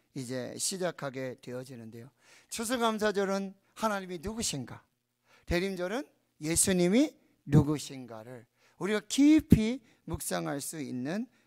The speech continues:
은혜의 절기가 된다는 거예요. 예수님께서 이 세상에 오셨을 때 제수-, 제자들은 예수님을 주인이라고 불렀고요. 선생님이라고 불렀어요. 랍비라고 불렀어요. 그리고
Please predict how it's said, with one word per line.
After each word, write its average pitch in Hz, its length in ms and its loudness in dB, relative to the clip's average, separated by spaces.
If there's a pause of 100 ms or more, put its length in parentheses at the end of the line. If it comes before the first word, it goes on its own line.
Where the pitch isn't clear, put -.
은혜의 151 600 -4
절기가 127 760 -12
된다는 127 440 -12
거예요. 107 260 -18 (760)
예수님께서 202 720 2
이 180 160 -4
세상에 196 380 -8
오셨을 165 460 -10
때 180 180 -12
제수-, 151 480 -12
제자들은 175 640 -4 (320)
예수님을 185 580 -6 (580)
주인이라고 196 800 4
불렀고요. 156 800 0 (300)
선생님이라고 202 1300 2
불렀어요. 123 560 -16 (280)
랍비라고 156 1120 -4
불렀어요. 131 600 -14 (260)
그리고 160 520 -4